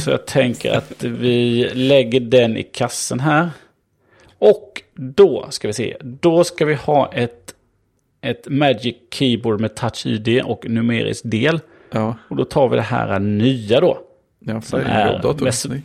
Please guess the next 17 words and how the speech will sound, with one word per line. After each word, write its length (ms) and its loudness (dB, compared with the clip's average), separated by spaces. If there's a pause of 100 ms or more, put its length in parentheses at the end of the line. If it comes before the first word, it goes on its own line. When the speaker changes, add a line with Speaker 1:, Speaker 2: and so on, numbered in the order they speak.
Speaker 1:
med 140 0
svarta 280 0
tangenter. 420 2 (600)
Speaker 2:
Ah. 280 -10
Speaker 1:
Som 80 -2
de 100 6
också 200 -2
släppte. 340 -2 (560)
Speaker 2:
Nice. 340 -16 (380)
Speaker 1:
Så 120 4
det 60 6
ser 140 2
ut 60 2
som 100 2
ett 120 -4
Logitech-bord 760 0
ju. 80 -4